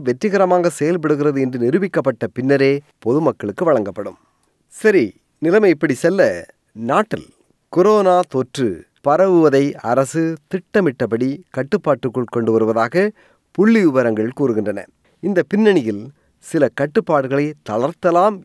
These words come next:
என்று அரசு ஆலோசிப்பதாக செய்திகள் எழுந்துள்ளன. கட்டுப்பாடுகள் தளர்த்தப்படுவது குறித்து நேஷனல் கேபினட் கூட்டத்தில் விவாதித்து அரசு முடிவு செய்யும் என்று கூறப்படுகிறது. கட்டுப்பாடுகளை தளர்த்துவது குறித்து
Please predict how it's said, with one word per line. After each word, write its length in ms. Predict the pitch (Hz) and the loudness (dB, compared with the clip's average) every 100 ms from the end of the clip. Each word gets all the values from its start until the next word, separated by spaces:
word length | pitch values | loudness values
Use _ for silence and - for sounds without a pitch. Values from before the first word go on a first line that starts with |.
| 151 127 | -6 -4
என்று 220 | 120 131 104 - - 120 | -2 0 -2 -4 -4 0
அரசு 320 | 165 175 127 98 175 | 0 0 -4 0 0
ஆலோசிப்பதாக 720 | 226 202 160 110 110 104 80 - - | 0 -2 -4 -4 -4 -6 -10 -14 -4
செய்திகள் 540 | 165 185 160 123 117 123 | 2 2 2 0 0 0
எழுந்துள்ளன. 380 | 123 110 110 101 - _ _ _ _ _ | 0 2 0 -2 -10 _ _ _ _ _
கட்டுப்பாடுகள் 760 | 123 123 220 - 156 139 135 165 196 - _ | -8 -4 -6 0 0 0 0 -2 -4 -12 _
தளர்த்தப்படுவது 680 | 127 175 - 196 156 135 113 135 | 0 0 0 -2 0 0 -2 -2
குறித்து 320 | 151 147 131 95 104 131 _ _ - | -2 0 -2 -2 -6 -16 _ _ -2
நேஷனல் 580 | 127 175 196 - 190 - 143 | 2 2 2 -2 -4 -2 0
கேபினட் 460 | 139 156 156 127 | 0 2 -2 -2
கூட்டத்தில் 440 | 135 117 123 151 143 107 | -6 -6 -6 -4 -4 -2
விவாதித்து 520 | 104 120 123 120 185 214 - _ _ 117 | 0 0 0 -2 -4 -4 -6 _ _ -2
அரசு 420 | 127 147 143 160 | 0 0 0 -2
முடிவு 300 | 117 202 214 | 0 0 0
செய்யும் 300 | 170 139 120 | 0 0 0
என்று 120 | 113 156 | 0 0
கூறப்படுகிறது. 580 | 143 113 107 104 101 98 _ _ _ _ _ _ _ _ | 0 0 -4 -6 -8 -10 _ _ _ _ _ _ _ _
கட்டுப்பாடுகளை 720 | 139 139 151 185 160 156 160 156 | -2 0 -2 0 0 0 -2 -2
தளர்த்துவது 460 | 123 135 - 165 131 | 0 0 0 -4 -2
குறித்து 380 | 127 123 - 135 | -2 -2 0 -2